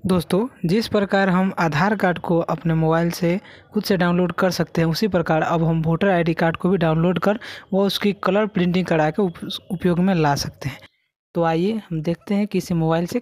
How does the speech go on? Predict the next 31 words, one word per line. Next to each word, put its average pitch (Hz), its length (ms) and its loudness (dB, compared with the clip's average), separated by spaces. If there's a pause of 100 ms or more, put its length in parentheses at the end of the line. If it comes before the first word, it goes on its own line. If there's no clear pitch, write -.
कैसे 156 240 -4
डाउनलोड 147 300 -2
किया 143 220 -2
जा 143 60 -4
सकता 147 260 -6
है। 151 180 -6 (560)
भारत 190 220 0
निर्वाचन 202 340 0
आयोग 185 240 0
का 175 80 -2
एक 170 220 -2 (100)
ऐप 160 220 0
है 190 100 0
वोटर 151 360 -2
हेल्पलाइन 160 440 -2 (320)
ऐप, 143 200 -4 (220)
इसे 160 200 -6
हम 156 140 -2
खोलते 151 360 -4
हैं। 196 160 0 (1040)
जब 190 200 0
आप 190 180 -2
इसे 180 180 -4
खोलिएगा 151 540 -2
तो 156 160 -10
नीचे 160 480 -4
बाएं 151 280 -2
साइड 156 260 -2
में 156 160 -4
दिखेगा 156 380 -4
आपको 156 240 -6